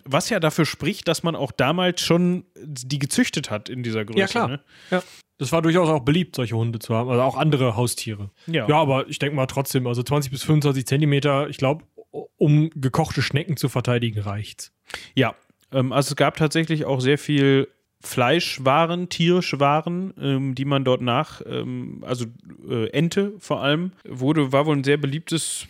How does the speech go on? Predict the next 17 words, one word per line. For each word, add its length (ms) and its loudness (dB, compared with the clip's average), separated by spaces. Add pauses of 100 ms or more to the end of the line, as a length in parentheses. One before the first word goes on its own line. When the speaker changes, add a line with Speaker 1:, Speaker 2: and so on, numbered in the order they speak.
(160)
Speaker 1:
Essen, 460 -2
was 140 0
man 160 0
da 160 0
zu 140 -6
sich 220 -6
genommen 320 -2
hat. 140 -2
Es 140 -6
gab 200 2
auch 140 0
sowas 400 -2
wie, 340 -2 (120)
ähm, 420 -6 (140)
Schwein, 1120 -2
Ziege, 720 4
Fisch, 640 0